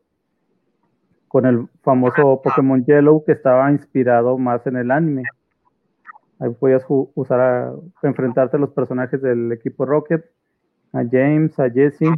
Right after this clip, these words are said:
a Meowth. Empezabas con tu inicial, que era Pikachu, no podías elegir a los demás, pero conforme avanzabas ya los podías conseguir. Y aquí llega la pregunta del millón.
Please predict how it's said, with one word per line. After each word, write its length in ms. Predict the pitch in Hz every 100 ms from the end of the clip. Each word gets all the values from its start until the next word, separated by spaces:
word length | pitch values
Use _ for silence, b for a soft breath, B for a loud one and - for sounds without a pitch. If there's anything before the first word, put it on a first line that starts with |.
| 156 -
a 120 | 123
Meowth. 400 | 117 123 156 170 _ _ _ _ _ _ _ - _ _ _ _ _ _ _ -
Empezabas 540 | 131 123 123 131 143 -
con 580 | 156 139 131 127 131 135
tu 100 | 135
inicial, 300 | 127 135 131
que 80 | 147
era 120 | 147
Pikachu, 460 | 135 139 151 -
no 140 | 190 151
podías 260 | - 123
elegir 240 | 131 123 127
a 40 |
los 420 | 120 123 - 131 120
demás, 280 | 120 196 208 _ _ _ _ _ _
pero 160 | - 131
conforme 400 | - 143 120 123
avanzabas 500 | 117 117 123 123 123
ya 120 | 120
los 180 | 113 110
podías 380 | - 113 117 127 120
conseguir. 560 | - 127 123 123 139 165 _ _ _ _ _ _ _ 339 403 _ _ 254 - _ _ - _ _ _ _ _ _ -
Y 120 | 175
aquí 240 | 143 - 160
llega 180 | 175 180
la 140 | 160
pregunta 380 | 156 131 135 170
del 160 | 165 135
millón. 640 | 123 117 143 143 123 113